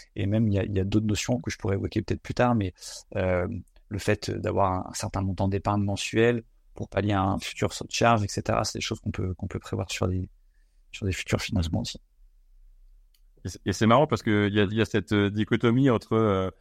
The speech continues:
Speaker 2: euh, le fait d'ouvrir à des, à des expats de plus en plus, et pourtant, euh, tu me disais l'autre jour, euh, euh, il faut de plus en plus que ce soit du local, quoi. C'est-à-dire que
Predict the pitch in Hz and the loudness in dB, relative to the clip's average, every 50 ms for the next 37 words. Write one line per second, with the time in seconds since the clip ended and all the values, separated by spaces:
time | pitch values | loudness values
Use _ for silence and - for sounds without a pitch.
0 | _ - - - - - 95 95 95 92 92 92 92 98 98 90 - 117 110 104 | _ -20 -20 -20 -12 -6 -2 0 0 2 2 2 2 2 0 2 2 2 2 2
1 | 107 104 98 104 107 113 110 104 98 95 92 92 92 92 92 92 92 92 92 92 | 2 2 2 4 4 4 6 6 4 4 4 2 2 2 2 2 2 0 0 0
2 | 92 92 87 82 87 92 90 90 95 92 - - - 107 107 107 - 98 90 95 | 0 0 0 -2 -2 -2 -2 -2 -2 -4 -4 -2 4 4 4 4 2 0 -2 -2
3 | 92 85 101 95 98 90 - 117 123 135 139 - - - - - - - 95 90 | -2 -2 0 0 0 0 2 2 2 2 0 -2 -8 -18 -20 -20 -6 -4 -4 -2
4 | 87 101 90 - - 120 120 123 120 113 98 92 - - 98 95 92 95 98 92 | -2 -2 -4 0 2 2 4 4 6 4 4 2 0 -2 -4 -4 0 2 4 4
5 | 92 90 95 98 113 120 120 117 104 92 90 90 87 87 - _ _ _ _ _ | 4 2 2 2 4 4 4 6 4 4 4 2 0 -2 -6 _ _ _ _ _
6 | _ - 90 87 85 85 85 85 82 82 82 82 82 82 82 82 85 85 82 - | _ -2 -2 0 0 0 0 0 -2 0 -2 -2 -2 0 0 0 -2 -2 -4 -4
7 | - 98 87 92 92 92 80 - 101 98 90 - 123 120 101 - - 92 90 82 | -4 -4 -4 -2 -2 -2 0 2 2 2 2 2 0 0 0 -2 -4 -4 -4 0
8 | - 101 104 104 101 92 87 90 95 95 95 87 104 92 95 92 - 82 80 80 | 2 4 6 6 6 4 2 2 0 0 4 4 4 4 4 2 -2 -6 -8 -8
9 | - - 87 82 - 87 87 85 85 85 82 82 82 | -6 -6 -6 -2 0 0 2 2 2 2 0 0 -2